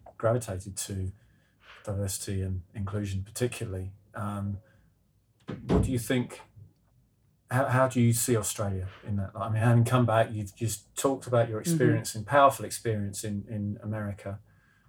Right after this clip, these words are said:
Speaker 1: Um, where's Australia at? I mean, wh-, how,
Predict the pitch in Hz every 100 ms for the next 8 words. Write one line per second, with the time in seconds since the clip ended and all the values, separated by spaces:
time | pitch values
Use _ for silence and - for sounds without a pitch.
0 | _ - 110 110 110 110 - _ _ _
1 | _ _ _ _ _ - 143 156 139 -
2 | 123 127 113 107 104 - _ _ - 117
3 | 107 107 120 - 113 110 127 127 120